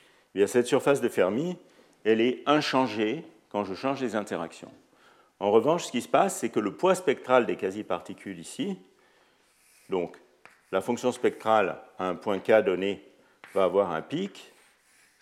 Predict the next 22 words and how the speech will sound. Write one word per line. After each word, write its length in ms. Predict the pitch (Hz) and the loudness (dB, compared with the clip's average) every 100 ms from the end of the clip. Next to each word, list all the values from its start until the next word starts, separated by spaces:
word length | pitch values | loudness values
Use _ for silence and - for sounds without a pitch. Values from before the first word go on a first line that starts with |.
| _ _ _ _ _ - | _ _ _ _ _ -10
et 60 | 95 | -8
ce 160 | - | -6
pic 480 | 104 139 196 - - - _ | -4 -4 -4 -8 -20 -20 _
a 100 | 110 | 2
un 100 | 110 | 2
poids 180 | 98 110 | 2 0
spectral 460 | - 101 - 92 | 2 -2 0 -2
Z, 140 | 90 95 127 175 104 - - _ - | 0 4 4 4 -2 -8 -20 _ -14
et 80 | - | -12
puis 200 | - 151 | -6 -2
des 200 | 127 98 | 0 0
excitations 680 | 98 107 92 85 - 120 139 | -4 -6 -4 -4 -4 -6 -6
qui 160 | - | -14
correspondent 640 | 98 92 87 - 110 123 127 - _ _ - | -6 -4 -4 -6 -8 -6 -10 -20 _ _ -4
aux 80 | |
bandes 220 | 95 104 101 | -2 -2 -2
de 80 | |
Hubbard. 380 | 85 80 76 69 - _ _ _ _ _ - _ _ _ - | -4 -4 -6 -6 -18 _ _ _ _ _ -20 _ _ _ -4
Donc 200 | 101 - | -4 -2
le 100 | 104 | 0
poids 220 | 165 185 | 2 2
spectral 720 | - 147 - 127 127 98 | 2 -4 -2 2 2 2